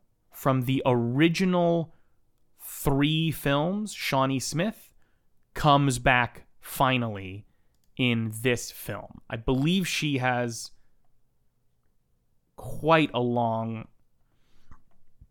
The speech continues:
drop, uh, in time, 'cause I think the last time she's in, yeah, she's in a lot of ones that are, like, flashbacks and stuff, but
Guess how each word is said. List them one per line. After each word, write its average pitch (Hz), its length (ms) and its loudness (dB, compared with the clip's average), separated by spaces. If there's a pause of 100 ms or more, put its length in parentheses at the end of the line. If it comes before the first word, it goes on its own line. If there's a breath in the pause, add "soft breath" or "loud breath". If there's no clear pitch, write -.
(1400)
drop, 131 640 0 (420)
uh, 117 240 2
in 113 240 -4
time, - 680 -8
'cause 123 120 -12
I 127 40 -8
think 123 140 -4
the 120 80 -2
last 120 320 -2
time 120 160 -6
she's 117 220 -8
in, 113 480 -8 (2250)
yeah, 143 220 4
she's 165 240 2
in 175 80 2
a 175 40 4
lot 160 260 6
of 143 140 2
ones 143 240 2
that 131 100 0
are, 127 100 2
like, - 180 -6
flashbacks 139 720 0
and 143 180 -4
stuff, 147 360 0
but 120 500 -2